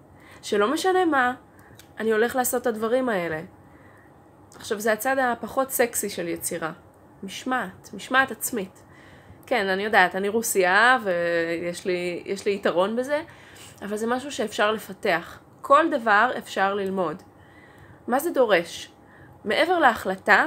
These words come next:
שאנחנו הולכים לעשות את זה, ואנחנו לא הולכים לוותר על עצמנו, יש דרכים לעשות את זה, יש כלים. לחפש את הכלים. לבקש מאנשים עזרה. ל-, ל-, לשאול בפייסבוק.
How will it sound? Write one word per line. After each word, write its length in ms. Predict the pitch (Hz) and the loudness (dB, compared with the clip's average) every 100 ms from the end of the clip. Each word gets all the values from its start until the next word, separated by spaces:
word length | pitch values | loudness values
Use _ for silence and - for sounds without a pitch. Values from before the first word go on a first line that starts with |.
| 349 | 0
שאנחנו 680 | - 190 - - 185 175 185 | -4 -4 -6 -10 -12 -8 -10
הולכים 220 | 170 226 | -6 -2
לעשות 380 | 240 240 196 196 | -2 -2 -2 -2
את 120 | 208 | -4
זה, 80 | 214 | -4
ואנחנו 260 | 185 170 180 | -4 -6 -4
לא 120 | 175 | -2
הולכים 240 | 208 220 | -2 -2
לוותר 400 | 233 214 202 196 | -6 -6 -4 -2
על 80 | 185 | 0
עצמנו, 420 | 190 - 185 180 - - - - - - - - - - - - | -2 -4 -6 -6 -8 -14 -20 -20 -20 -20 -20 -20 -20 -20 -20 -10
יש 180 | 302 311 | -8 -6
דרכים 420 | 285 302 311 262 | -8 -6 -4 -2
לעשות 360 | 220 - 254 | -4 -4 -6
את 100 | 262 | -8
זה, 80 | 214 | -8
יש 140 | 175 - | -10 -6
כלים. 440 | 233 247 233 170 - - - - - | -4 -2 -2 -4 -10 -20 -20 -20 -14
לחפש 480 | 226 233 277 226 190 | -10 -8 -4 -2 -2
את 80 | 196 | -6
הכלים. 480 | 208 226 262 190 165 - - - - - - - - - - - | -6 -4 -4 -4 -8 -16 -20 -20 -20 -20 -20 -20 -20 -20 -20 -10
לבקש 400 | 202 190 196 247 | -6 -2 0 0
מאנשים 420 | 277 262 254 262 254 | 2 0 0 -2 -2
עזרה. 400 | 247 254 208 165 - - - - - - - - | 0 2 2 0 -4 -20 -20 -20 -20 -20 -20 -16
ל-, 60 | 226 214 220 220 | -6 -2 0 2
ל-, 360 | 233 233 233 | 2 2 2
לשאול 280 | 240 302 294 | 0 2 2
בפייסבוק. 640 | 285 320 269 - 185 160 | 2 4 4 2 -2 -4